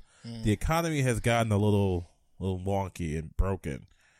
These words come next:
Speaker 2: So it makes so much money because you had to keep on buying, like, shark cards and megalodon cards and stuff like that,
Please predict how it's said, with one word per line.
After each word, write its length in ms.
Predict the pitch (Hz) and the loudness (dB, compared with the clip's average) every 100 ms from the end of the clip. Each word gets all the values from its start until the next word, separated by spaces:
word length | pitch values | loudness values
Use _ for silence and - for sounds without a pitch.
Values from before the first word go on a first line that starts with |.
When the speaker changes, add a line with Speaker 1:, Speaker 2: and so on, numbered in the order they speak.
| _ _ _ _ | _ _ _ _
Speaker 2:
So 240 | - 131 | 2 4
it 60 | 120 | 4
makes 220 | 135 147 | 2 0
so 80 | 151 | 0
much 220 | 120 101 | 0 -2
money 240 | 135 156 123 | -2 -2 -2
because 300 | 104 101 - | 0 -2 -2
you 80 | |
had 80 | 131 | -2
to 60 | - | -2
keep 260 | - 117 | -2 -2
on 140 | 113 107 | 0 -2
buying, 260 | 101 90 | -2 -2
like, 160 | 73 82 | -6 -8
shark 440 | - - 113 - | -6 -2 -2 -2
cards 440 | - 110 101 98 87 | -4 -4 -2 -4 -6
and 160 | 82 | -6
megalodon 640 | 92 107 107 104 107 101 95 | -4 -2 -2 0 0 -2 -6
cards 460 | - 104 95 98 | -6 -4 -4 -6
and 80 | 90 | -8
stuff 260 | - 123 110 | -4 -4 -2
like 220 | 90 101 | -6 -4
that, 320 | 139 113 98 | -2 -2 -2